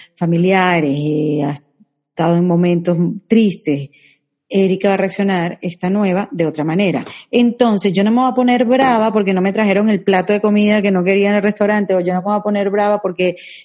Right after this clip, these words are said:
mi esposo no actuó como yo quería, o yo no me voy a poner brava porque el proyecto no se dio. Yo simplemente voy a ver y voy a disfrutar el momento.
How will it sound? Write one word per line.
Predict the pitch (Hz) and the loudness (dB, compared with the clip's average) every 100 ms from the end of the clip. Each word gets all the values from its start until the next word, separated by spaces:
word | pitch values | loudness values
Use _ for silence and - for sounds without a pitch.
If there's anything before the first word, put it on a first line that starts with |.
| - | -8
mi | |
esposo | 175 185 185 | -4 -4 -2
no | 202 | -2
actuó | 202 202 | -2 -4
como | 196 202 | -2 -2
yo | 180 | -2
quería, | 190 202 208 202 | 0 0 2 2
o | 185 | 0
yo | 175 185 | 0 -2
no | 196 | 0
me | |
voy | 214 | -2
a | |
poner | 214 202 | -2 -2
brava | 208 208 | 0 -2
porque | 202 190 | -4 -4
el | |
proyecto | 180 175 175 - | -2 -4 -4 -4
no | 208 | -4
se | - 208 | -4 -2
dio. | 226 254 196 - - _ _ | 0 0 -2 -8 -20 _ _
Yo | - | -10
simplemente | 190 220 208 226 214 226 | -4 -2 0 0 0 -2
voy | 220 | 0
a | 220 | 0
ver | 226 226 214 - _ | 0 0 -2 -8 _
y | 214 | -2
voy | 202 208 | 0 0
a | |
disfrutar | 220 - 202 | -2 -4 -4
el | 233 | -2
momento. | 220 202 233 196 - - | 0 0 0 -2 -8 -20